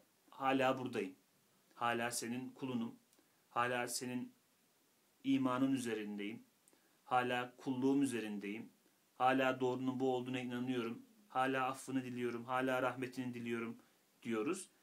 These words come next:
Bakın salavatta da aynı mana var. Aleyhissalatu vesselam'a ama bu sefer diyoruz ki, "Ya Resulallah, hala senin ümmetinim.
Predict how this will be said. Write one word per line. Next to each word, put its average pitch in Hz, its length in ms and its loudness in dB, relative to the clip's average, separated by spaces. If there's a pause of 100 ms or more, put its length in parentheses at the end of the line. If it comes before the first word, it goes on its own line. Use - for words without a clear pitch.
(260)
Bakın - 180 -12
salavatta 143 680 0
da 175 80 0
aynı 123 240 0
mana 104 420 -4
var. 98 140 -8 (540)
Aleyhissalatu 143 560 0
vesselam'a 143 520 2
ama 135 200 2
bu 117 60 -6
sefer 107 420 -8
diyoruz 156 300 -4
ki, - 180 -8 (2250)
"Ya 165 220 6
Resulallah, 139 580 0
hala 165 360 6
senin 127 280 -4
ümmetinim. 110 480 -6